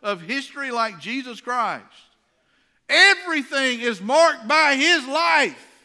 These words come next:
Everything. And you know what? Nobody will ever measure up to Jesus.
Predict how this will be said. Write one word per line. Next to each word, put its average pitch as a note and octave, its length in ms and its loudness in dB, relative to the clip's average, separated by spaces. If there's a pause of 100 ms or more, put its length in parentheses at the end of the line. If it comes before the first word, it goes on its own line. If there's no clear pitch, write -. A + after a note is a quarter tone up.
(540)
Everything. B3+ 960 -4 (1400)
And D3 100 -18
you A#3+ 100 -12
know C4+ 80 -10
what? A#3 400 -12 (1080)
Nobody A3 480 -6
will G3+ 200 -8
ever G#3 260 -8
measure F#3 440 -12
up B2+ 180 -16
to A2 80 -20
Jesus. G2+ 340 -20